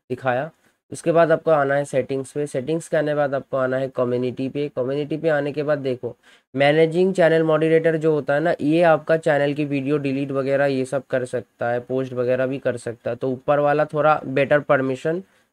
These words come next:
के लिए है, और नीचे एक ही आपको देखने को मिलता है स्टैंडर्ड मॉडरेटर, जो कि आप अपने Nightbot, Streamlabs और भी बहुत सारे लोगों को दे सकते हो। और इधर आता है अप्रूवल यूज़र,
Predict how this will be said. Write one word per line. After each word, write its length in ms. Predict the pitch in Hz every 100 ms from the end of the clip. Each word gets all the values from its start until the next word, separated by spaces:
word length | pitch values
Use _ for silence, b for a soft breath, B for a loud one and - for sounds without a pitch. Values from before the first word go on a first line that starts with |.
| _
के 60 | 151
लिए 240 | 143 151
है, 80 | 156
और 340 | 170 175 127 127
नीचे 440 | 139 147 190 180
एक 120 | 160
ही 60 | 165
आपको 240 | 147 -
देखने 300 | 139 139 139
को 80 | 135
मिलता 240 | 135 127 151
है 40 |
स्टैंडर्ड 540 | - 156 139 139 151 143
मॉडरेटर, 600 | 131 123 117 110 120 117 b b b -
जो 160 | 139 147
कि 160 | 156
आप 100 | 160
अपने 260 | 151 147 147
Nightbot, 580 | 139 135 120 135 135 -
Streamlabs 800 | - 143 139 135 131 131 - b b b
और 140 | 156 156
भी 180 | 160 151
बहुत 600 | - - 127 151 151 147
सारे 220 | 156 147
लोगों 360 | 147 143 139
को 140 | 139 147
दे 160 | 131 117
सकते 420 | 120 104 _ 113
हो। 120 | 120 _ _ _ 123
और 160 | 131
इधर 220 | 139 147
आता 240 | 143 139 160
है 100 | 147
अप्रूवल 540 | 147 143 147 143 147
यूज़र, 440 | 147 143 135 170